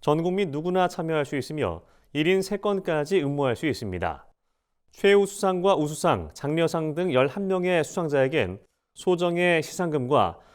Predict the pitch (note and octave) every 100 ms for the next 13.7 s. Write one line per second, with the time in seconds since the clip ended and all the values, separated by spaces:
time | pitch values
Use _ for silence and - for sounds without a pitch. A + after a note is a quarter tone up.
0 | _ _ D3 D#3 F#3 G3 - D#3 E3 F3
1 | F3 E3 C3+ F#2 - - C#3 D#3 E3 G3
2 | - F#3+ F3+ F3 D#3 F3 G3 - G3 E3
3 | D#3+ D#3 A#2 A#2+ A#2 F2+ E2+ F2+ - _
4 | _ _ _ _ _ - F3 F3 F#3 F3+
5 | E3+ E3+ F#3 E3+ D3+ D3+ E3 G#2+ F#2+ A2
6 | C3 D3 F#3 E3+ D3+ D#3 D3 F3 C#3 D3+
7 | E3+ D#3+ D3+ D3 A#2 A2 G2 D2+ - _
8 | _ - C#3 D3+ D#3+ E3+ D3+ - C#3+ D3
9 | C3+ - F2+ D#2+ - _ - C#3+ D#3+ E3
10 | D#3 G3 B2+ D3+ G3 F#3+ D3+ D3+ E3+ E3
11 | C3+ E2+ - - D3+ F3 G#3+ G#3 F#3+ D#3+
12 | - D3+ E3+ F3 G#3 G3 E3 D#3+ A2 -
13 | C3+ B2+ G2 E2+ F2+ C#2+ -